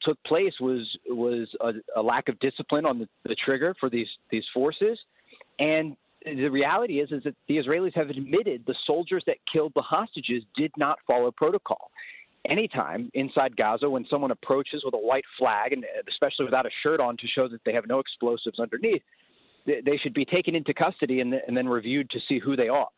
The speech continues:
And this simply didn't happen here. Now, why it didn't happen, we, we can speculate, but it, it likely had to do with, with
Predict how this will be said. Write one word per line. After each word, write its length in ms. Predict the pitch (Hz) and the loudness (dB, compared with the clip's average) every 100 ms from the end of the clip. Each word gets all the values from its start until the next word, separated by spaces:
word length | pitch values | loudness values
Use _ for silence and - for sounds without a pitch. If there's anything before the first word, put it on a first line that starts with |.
| _ - - - - | _ -20 -18 -6 0
And 120 | 131 | 0
this 80 | 147 - | 0 -2
simply 240 | 175 170 143 | -2 0 2
didn't 220 | 151 135 | 0 0
happen 340 | 127 147 117 | 0 0 -2
here. 180 | 98 92 - - - _ | -4 -6 -10 -20 -20 _
Now, 200 | 127 117 | 2 2
why 280 | 104 113 143 | 4 2 2
it 160 | 151 | 0
didn't 240 | 160 160 156 | 0 0 0
happen, 320 | 160 180 196 | 0 0 0
we, 80 | 165 | 0
we 140 | 131 | 0
can 160 | 147 131 | -2 -4
speculate, 600 | - 185 - 185 127 143 - - 127 | 0 0 2 2 2 -2 -6 -6 -2
but 220 | 135 139 - | 0 -2 -4
it, 300 | 135 139 143 - | -4 -2 -2 0
it 140 | 147 | 0
likely 340 | 139 147 - 160 | 2 2 2 2
had 180 | 156 | 2
to 80 | 135 | 0
do 180 | 123 156 | 0 2
with, 140 | 151 | 0
with 200 | 127 127 | 0 -4